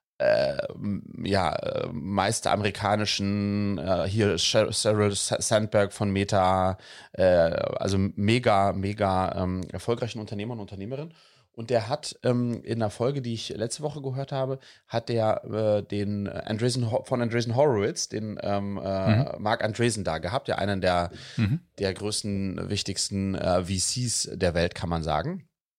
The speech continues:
Speaker 1: Und hat den unter anderem gefragt, was denn so jetzt die Dinger sind, ähm, in die die investieren, weil die sozusagen für sich, äh, in Anspruch nehmen, primär in technologiegetriebene Startups zu investieren und die, die sozusagen wirklich shaping the future.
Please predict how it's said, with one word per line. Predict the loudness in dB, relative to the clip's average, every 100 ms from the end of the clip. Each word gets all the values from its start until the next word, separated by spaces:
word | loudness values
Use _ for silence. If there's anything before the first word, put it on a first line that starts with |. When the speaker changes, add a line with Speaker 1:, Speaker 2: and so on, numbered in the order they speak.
| _ -20 -14
Speaker 1:
Und | -8 -4
hat | -2 -2
den | -2
unter | -2 -2 -2
anderem | -2 -2 -4
gefragt, | -6 -4 -2 -2 -4 -14 _ -20 -20 _ -6
was | -4 -4
denn | -6 -8
so | -8 -10
jetzt | -10 -10 -10
die | -12 -10
Dinger | -8 -6 -6
sind, | -6 -6 -8 -12 -6
ähm, | -2 0 0 -4 -10 -20 -20 _
in | -4 -4
die | -2 -4
die | 0 0 0
investieren, | 0 2 0 0 -2 2 4 4 2 4
weil | 2
die | 2 0
sozusagen | 0 -2 2 2 2
für | -4
sich, | 0 0 0 -2
äh, | 0 2 2
in | 0
Anspruch | -2 -2 -4 -2
nehmen, | 0 2 0 -4 -14 -16 -10
primär | -2 2 4 4
in | 4 -2 -2 -4
technologiegetriebene | -2 0 -2 0 0 0 -2 -4 -4 -4 -2 -2 -2 -2 -4 -4
Startups | 0 0 -2
zu | -6
investieren | -4 -4 -4
und | -4
die, | -4 -4
die | -2
sozusagen | -4 -2 0 0
wirklich | 0 -2
shaping | 2 2 2 0
the | -2
future. | -2 -2 -2 -4